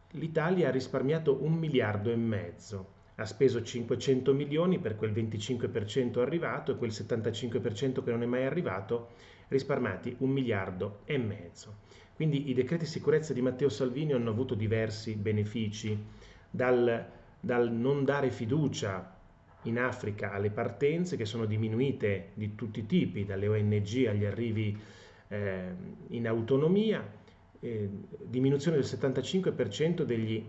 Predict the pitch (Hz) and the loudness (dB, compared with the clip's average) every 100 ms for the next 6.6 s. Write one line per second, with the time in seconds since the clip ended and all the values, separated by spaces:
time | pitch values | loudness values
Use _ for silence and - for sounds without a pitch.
0 | - 131 117 107 90 90 82 - - - | -6 -2 -2 -2 -4 -8 -14 -16 -20 -4
1 | 127 127 120 - 143 190 202 196 - - | 0 0 0 2 4 6 4 2 -4 -12
2 | 113 113 104 127 127 135 120 - 110 107 | -4 -2 0 2 4 4 0 -2 0 2
3 | 110 113 - 113 - - 107 101 104 104 | 0 -2 -4 -4 -4 -4 -2 0 0 0
4 | 107 113 110 107 104 107 104 101 - 127 | 2 2 2 0 -4 -6 -4 -6 0 2
5 | 107 92 87 - - - - - - - | 2 0 -6 -14 -20 -20 -20 -20 -20 -6
6 | 139 143 156 147 180 - | 0 2 2 6 6 6